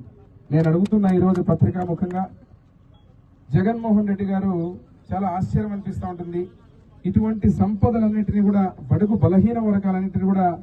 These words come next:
ఐదు సంవత్సరాలు సర్వనాశనం చేసి వన్ పాయింట్ ఓ చూశారు, రానున్న రోజుల్లో టూ పాయింట్ ఓ చూస్తామంటారు ఆయన. అంటే దాని అర్థం ఏంటి? ఈ వన్ పాయింట్ ఓ అని మర్చిపోవడానికే ప్రజలు ఇంకా సిద్ధంగా లేరు. ఇప్పటికే ఇంకా నీ కలలో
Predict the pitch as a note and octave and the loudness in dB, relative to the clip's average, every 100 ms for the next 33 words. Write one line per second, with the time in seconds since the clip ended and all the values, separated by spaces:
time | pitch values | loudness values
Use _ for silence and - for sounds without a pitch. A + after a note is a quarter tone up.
0 | - D3 G#3 G3+ F#3 F#3+ F#3 G3 G3+ F#3+ | -4 0 4 4 2 0 -2 0 0 0
1 | G3 E3+ D#3 - - _ - - G3+ C4+ | 0 -2 -6 -14 -20 _ -4 2 2 2
2 | C4+ B3+ - G3 D3 C#3+ C3+ E3+ - - | -4 -4 0 0 2 0 0 -2 -2 -10
3 | - - - - - - - - - F#3+ | -20 -20 -20 -20 -20 -20 -20 -6 0 2
4 | B3 - C4 C4 A#3+ B3+ A#3 A3+ G3 G3 | 0 -2 -2 0 0 2 2 0 0 0
5 | F3 A#3+ - - - - - - F#3+ A3+ | 0 -6 -12 -20 -20 -20 -20 -16 -6 -4
6 | B3+ B3+ B3 B3 A#3+ B3 B3+ C4 A3 A#3 | -4 -4 -4 -4 -4 -4 -2 -2 0 -2
7 | A#3 A3 G#3+ G3+ - G3 F3 D#3+ D3 C3 | -2 -6 -4 -2 -2 -4 -4 -6 -4 -6
8 | A2+ - - - - G#3 G3+ A#3 G#3 G3 | -8 -14 -20 -20 -12 -8 -6 -4 -4 -2
9 | F#3+ B3+ B3 A#3 A#3 - - - - - | -2 -2 -6 -8 -10 -12 -20 -20 -16 -6
10 | G#3+ D#3+ E3 G#3 - C4+ C4 C4 C4 B3 | -2 -2 -2 -4 -4 -4 -8 -8 -8 -6
11 | G#3 G#3+ G#3+ A#3 B3 B3 C#4+ - A#3 A#3 | -6 -6 -4 -2 -4 -6 -8 -2 -2 -2
12 | A#3 A#3+ G#3+ G3+ A3 G#3+ G3+ F#3 F#3 G3+ | -6 -4 -4 -4 -6 -6 -4 -4 -4 -4
13 | G#3 A#3+ G#3+ G#3+ F#3+ E3 F3+ G#3+ | -4 -4 -4 -6 -8 -6 -4 -4